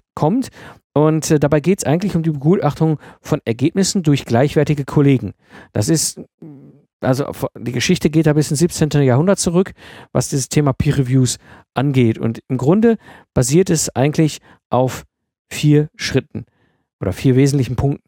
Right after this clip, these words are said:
Das eine ist, immer kleine Einheiten reviewen. Das bedeutet, wenn ich einen Zwischenstand habe, einen kleinen Zwischenstand, gebe ich das irgendeinem Kollegen zum Reviewen. Das bedeutet, er muss sich jetzt nicht durch epische Inhalte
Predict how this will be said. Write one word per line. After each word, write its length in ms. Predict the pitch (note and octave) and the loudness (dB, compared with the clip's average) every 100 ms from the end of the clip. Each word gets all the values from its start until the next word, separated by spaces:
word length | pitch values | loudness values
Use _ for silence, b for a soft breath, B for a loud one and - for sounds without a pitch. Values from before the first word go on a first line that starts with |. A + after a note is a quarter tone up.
| _ | _
Das 160 | - - | -16 -4
eine 300 | B2 F#3 G#3+ | 0 2 2
ist, 240 | G3+ - _ _ _ _ _ _ | 0 -6 _ _ _ _ _ _
immer 320 | D#3 F#3+ F3+ - | 2 2 0 -6
kleine 480 | - C#3 D3 D#3 D3+ - _ | -2 0 2 2 0 -4 _
Einheiten 460 | A2 D3 C#3+ C#3+ A#2 | 0 2 2 0 -2
reviewen. 440 | G#2 G#2 G2 F#2 | -4 -2 -2 -4
Das 180 | G2 - | -6 -6
bedeutet, 540 | - A#2+ F3+ G3+ G#3 - b b b | -2 2 2 2 -2 -6 b b b
wenn 140 | E3 | -2
ich 180 | A3 E3 | 0 -2
einen 320 | C#3 C#3 C3+ - _ _ _ _ | 0 0 -2 -6 _ _ _ _
Zwischenstand 520 | - F3+ F3 - C3 | 0 0 0 -2 0
habe, 180 | A#2 - | 0 -2
einen 120 | A#2 | -4
kleinen 360 | A2 D3+ E3+ F3+ | 0 2 2 0
Zwischenstand, 580 | - E3 F3 - E3+ E3 B B B _ _ _ | -2 -2 -2 0 0 0 B B B _ _ _
gebe 200 | C#3 D#3+ | 2 2
ich 100 | C#3 | 2
das 220 | D#3+ E3 | 0 0
irgendeinem 440 | - C#3+ - C3 B2 | -2 -4 0 -2 0
Kollegen 360 | C3+ C#3+ E3 | 2 2 2
zum 200 | D3 C3+ | -2 0
Reviewen. 340 | A#2+ C#3+ C3 A2 | 0 0 0 -2
Das 160 | G2+ | -6
bedeutet, 400 | - C3 D#3 D#3 B B B | 0 2 2 0 B B B
er 100 | - | 0
muss 140 | D3 D#3+ | 0 0
sich 140 | E3 | -2
jetzt 180 | C#3+ - | -2 -2
nicht 140 | C#3+ C#3+ | -4 -4
durch 100 | B2+ | 0
epische 440 | D3 D#3+ C#3+ D3 | 0 2 0 0
Inhalte 580 | C3+ D#3+ D#3 G3 G#3 | 0 2 2 2 2